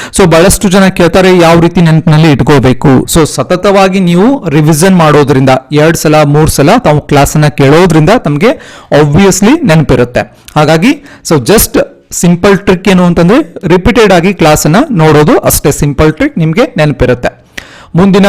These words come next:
ಪ್ರಶ್ನೆ, ಇತ್ತೀಚೆಗೆ ಯಾವ ರಾಜ್ಯದಲ್ಲಿ ಯುರೇಷಿಯಾದ ನೀರು ನಾಯಿ ಪತ್ತೆಯಾಗಿದೆ ಅಂತ ಪ್ರಶ್ನೆ. ಆಯ್ಕೆಗಳು ಕರ್ನಾಟಕ, ತಮಿಳುನಾಡು, ಆಂಧ್ರ ಪ್ರದೇಶ, ಕೇರಳ. ಸರಿಯಾದ ಉತ್ತರ ಆಯ್ಕೆ ನಾಲ್ಕು ಆಗುತ್ತೆ.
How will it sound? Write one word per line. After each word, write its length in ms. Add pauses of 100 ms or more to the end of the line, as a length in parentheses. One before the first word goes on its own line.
ಪ್ರಶ್ನೆ, 640 (280)
ಇತ್ತೀಚೆಗೆ 760
ಯಾವ 380
ರಾಜ್ಯದಲ್ಲಿ 800
ಯುರೇಷಿಯಾದ 840 (200)
ನೀರು 380
ನಾಯಿ 400
ಪತ್ತೆಯಾಗಿದೆ 920
ಅಂತ 200
ಪ್ರಶ್ನೆ. 580 (640)
ಆಯ್ಕೆಗಳು 520
ಕರ್ನಾಟಕ, 580 (400)
ತಮಿಳುನಾಡು, 840
ಆಂಧ್ರ 420
ಪ್ರದೇಶ, 460 (300)
ಕೇರಳ. 340 (640)
ಸರಿಯಾದ 400
ಉತ್ತರ 280 (260)
ಆಯ್ಕೆ 500
ನಾಲ್ಕು 360
ಆಗುತ್ತೆ. 300